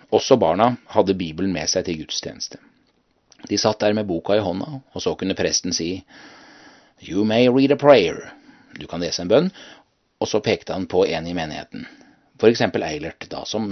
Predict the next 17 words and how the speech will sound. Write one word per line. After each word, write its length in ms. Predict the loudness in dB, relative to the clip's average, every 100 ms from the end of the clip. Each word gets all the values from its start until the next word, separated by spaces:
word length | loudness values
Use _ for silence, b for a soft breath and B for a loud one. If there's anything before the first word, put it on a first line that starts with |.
| 2
reiste 400 | 4 4 0 0
seg 280 | 2 2 2
og 160 | 0 2
leste 360 | 2 0 -4
inngangsbønnen 720 | -4 -4 -6 -6 -4 -2 -4 -6 0
med 140 | 2
egne 240 | 2 0 -2
ord. 220 | -4 -8 B B B B B B B B _ -6
Da 160 | -2
ba 200 | 2 2
han 120 | 0
for 160 | -2 -2
folk 300 | -2 -4 -4
i 100 | -6
Dakota, 540 | -6 -6 -6 -4 -6 -6 -10 _
for 160 | -8 -4
høstavlinga, 720 | -4 -6 -6 -4 -2 -2